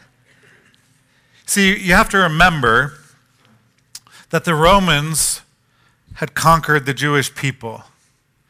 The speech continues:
and they were ruling over them, and the Jews were subjects to the Romans. And the way Rome kept the Jewish people in check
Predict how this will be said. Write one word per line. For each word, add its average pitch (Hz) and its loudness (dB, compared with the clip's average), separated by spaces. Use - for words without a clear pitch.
and 147 -4
they 175 4
were 180 4
ruling 170 2
over 143 2
them, 151 0
and 151 -4
the 147 0
Jews 143 -4
were 151 -2
subjects 147 -2
to 185 -4
the 151 -4
Romans. 117 -6
And 180 2
the 175 4
way 214 4
Rome 175 0
kept - -2
the 190 2
Jewish 170 0
people 170 -4
in 143 -4
check 139 -2